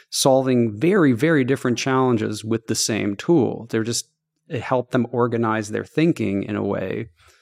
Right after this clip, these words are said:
And it was flexible enough to basically play into any kind of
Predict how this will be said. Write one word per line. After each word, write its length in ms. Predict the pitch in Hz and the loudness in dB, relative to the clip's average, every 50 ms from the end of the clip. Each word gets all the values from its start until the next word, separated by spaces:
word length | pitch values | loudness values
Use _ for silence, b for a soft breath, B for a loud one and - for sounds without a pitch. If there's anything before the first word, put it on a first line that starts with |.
| b b | b b
And 80 | - 120 | -2 0
it 40 | 110 | 0
was 100 | 107 - | 0 0
flexible 480 | - 147 156 156 - 139 107 110 110 | 2 0 0 2 0 -2 -2 -2 -2
enough 320 | 104 104 101 101 110 - - | -2 -2 0 -2 -2 -2 -2
to 120 | - - 104 | -6 -6 -6
basically 640 | 104 - 110 107 107 - 113 - 110 107 107 107 | -6 -4 -4 -4 -2 -4 -6 -6 -4 -4 -4 -4
play 280 | 104 _ - - 113 113 | -6 _ -2 0 2 2
into 260 | 113 113 110 104 - 113 | 4 2 2 0 -2 -4
any 260 | 104 101 107 104 104 | -4 -2 0 -2 -2
kind 300 | - - 110 104 104 104 101 | -2 -4 -6 -4 -2 -2 -2
of 260 | 101 101 - - | -4 -6 -10 -18